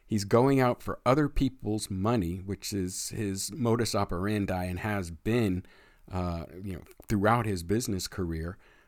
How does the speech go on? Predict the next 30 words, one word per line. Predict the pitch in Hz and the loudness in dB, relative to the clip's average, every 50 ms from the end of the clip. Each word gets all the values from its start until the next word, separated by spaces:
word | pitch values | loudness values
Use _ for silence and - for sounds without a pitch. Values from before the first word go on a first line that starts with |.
| _ - - | _ -14 -6
Uh, | - 92 90 90 87 85 85 - | -2 0 0 0 0 -2 -4 -4
why | - 90 92 104 | -2 0 2 4
use | 110 107 110 107 101 - | 4 4 4 2 2 0
your | 98 90 95 110 | -2 0 0 2
own | 117 120 110 95 | 2 2 2 2
money | 92 87 92 98 | 0 0 0 0
when | 101 95 95 92 | 0 0 -2 -2
you | 90 | -4
can | - 92 90 | -4 -4 -2
use | 92 92 90 87 - | -2 -2 -2 -4 -4
someone | - 95 90 85 78 80 | -4 -2 -2 -2 -2 -4
else's? | 87 92 117 113 - 73 76 95 - - - - _ - - - - - - - - - | -4 -4 -6 -6 -6 -8 -8 -8 -8 -10 -12 -18 _ -20 -20 -20 -20 -20 -20 -20 -20 -16
Uh, | - 95 95 95 92 87 - - - - | -8 -4 -4 -2 -2 -4 -6 -10 -10 -6
to, | - - 120 117 113 113 110 107 101 101 - - - | -2 2 4 6 6 6 6 6 4 2 -2 -6 -10
to | - 117 95 | -8 -8 -2
pay | - - - - 127 135 139 139 | 0 0 2 4 4 4 4 2
his | 139 139 139 131 123 | 2 0 0 0 -2
legal | 135 131 139 143 135 139 151 143 | -2 -2 -2 -2 0 0 -2 -2
bills. | 135 127 151 151 143 101 80 - - - - - _ _ - - - _ _ _ _ | 0 0 0 0 0 -2 -4 -6 -10 -14 -16 -16 _ _ -20 -20 -20 _ _ _ _
Meanwhile, | - 120 139 175 185 160 127 110 101 101 98 98 95 104 - - - _ - | 2 4 6 6 6 4 4 2 2 2 2 0 -2 -4 -6 -12 -20 _ -8
the | - 101 | -8 -4
fact | - - 135 135 139 139 - - | -2 0 2 2 0 0 -2 -2
that, | 117 110 107 104 104 - - _ _ _ _ | 0 0 0 0 -2 -4 -6 _ _ _ _
you | - 98 | -6 -6
know, | 95 87 85 | -4 -4 -6
he | 80 - 127 127 120 120 | -4 -2 0 0 0 0
has, | 113 113 107 104 107 107 95 85 | 0 0 0 0 0 -2 -4 -6
according | 87 - - 117 107 104 101 98 | -8 -6 -4 -4 -2 -2 -4 -6
to | - - 90 | -8 -10 -14
Forbes, | - - - 147 147 131 120 113 104 - - | -10 -2 2 4 6 6 6 4 2 -2 -8